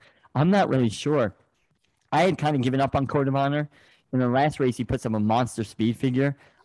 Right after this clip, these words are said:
I would tend to lean against Code of Honor just because of who he beat. Um, you know, Fat Man is, like, a grade three horse or whatever, ninety buyer, low ninety the best. Uh, I, I just don't think he, now he won easy, so don't hold it against him. There was a layoff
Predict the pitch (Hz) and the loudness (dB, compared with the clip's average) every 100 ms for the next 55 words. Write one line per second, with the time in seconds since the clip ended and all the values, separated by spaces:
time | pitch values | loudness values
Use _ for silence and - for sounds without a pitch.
0 | _ 170 226 156 - 147 135 135 127 123 | _ 0 4 4 2 0 0 0 2 0
1 | 98 104 123 - - 131 120 120 127 117 | -2 -2 -2 -4 -2 0 0 -2 -2 -2
2 | 123 113 131 - 123 113 98 127 120 92 | -4 -6 -8 -2 0 0 -2 0 0 0
3 | 101 117 143 - _ _ _ - 101 98 | 0 0 0 -6 _ _ _ -4 -2 0
4 | 95 101 78 - 113 - 135 131 127 104 | -2 -4 -6 -6 -6 -2 0 2 0 -2
5 | 92 - - 85 101 117 104 101 113 101 | -6 -10 -12 -8 -2 -2 -2 0 0 2
6 | 117 107 113 110 110 101 95 110 101 104 | 2 0 0 0 0 0 0 -2 0 0
7 | 110 110 101 104 104 107 104 101 110 110 | 0 0 -2 -2 -2 -2 -4 -4 -4 -4
8 | - - _ _ 101 101 - 127 123 127 | -8 -20 _ _ -2 -2 -2 -4 -2 -2
9 | 135 120 123 - 120 117 123 117 104 113 | -2 -2 -6 -2 0 0 0 -2 -4 -6
10 | - - 127 156 185 175 185 123 120 123 | -2 2 2 2 2 2 2 0 -2 -2
11 | 131 117 113 135 147 139 170 180 190 220 | -2 -2 -2 -4 -2 0 0 2 2 2
12 | 104 92 | 0 -6